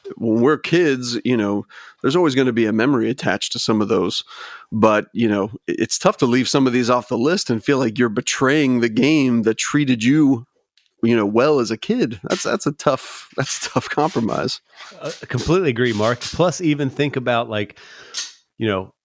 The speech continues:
Speaker 2: being a kid, probably with no income. So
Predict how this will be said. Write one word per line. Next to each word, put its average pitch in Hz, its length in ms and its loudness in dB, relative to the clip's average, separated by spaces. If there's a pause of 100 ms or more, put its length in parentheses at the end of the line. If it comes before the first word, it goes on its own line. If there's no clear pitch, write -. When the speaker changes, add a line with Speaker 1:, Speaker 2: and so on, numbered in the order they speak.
(320)
Speaker 2:
being 151 200 2
a 113 60 0
kid, 139 460 0 (840)
probably 135 320 0
with 113 160 -2
no 113 220 2
income. 104 640 -2
So 110 320 0